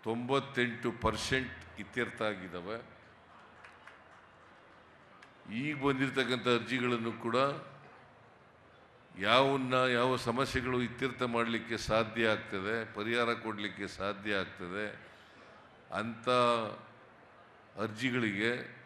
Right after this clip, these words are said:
ಪರಿಹಾರವನ್ನು ಕೂಡಲೇ ಅಧಿಕಾರಿಗೆ, ಸಂಬಂಧಪಟ್ಟಂಥ ಅಧಿಕಾರಿಗಳು ಕೊಡಬೇಕು. ಒಂದು ವೇಳೆ ಕಾನೂನಿಗೆ ವಿರುದ್ಧವಾದಂಥ ರೀತಿಯಲ್ಲಿ ಅರ್ಜಿಗಳು ಬಂದಿದ್ದರೆ,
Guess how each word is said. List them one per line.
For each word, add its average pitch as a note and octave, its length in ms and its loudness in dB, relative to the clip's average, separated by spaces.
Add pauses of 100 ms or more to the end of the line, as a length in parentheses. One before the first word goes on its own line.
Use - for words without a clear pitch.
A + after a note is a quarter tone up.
(160)
ಪರಿಹಾರವನ್ನು A2+ 840 0
ಕೂಡಲೇ A2+ 380 0
ಅಧಿಕಾರಿಗೆ, G#2 460 -4
ಸಂಬಂಧಪಟ್ಟಂಥ G#2 680 -6
ಅಧಿಕಾರಿಗಳು G2+ 840 -6
ಕೊಡಬೇಕು. G#2 640 -2 (2500)
ಒಂದು A#2 180 -4
ವೇಳೆ C#3+ 260 4
ಕಾನೂನಿಗೆ C#3+ 640 2
ವಿರುದ್ಧವಾದಂಥ C3+ 800 2 (1040)
ರೀತಿಯಲ್ಲಿ A#2 460 -4
ಅರ್ಜಿಗಳು A2+ 380 -4
ಬಂದಿದ್ದರೆ, G2 640 -6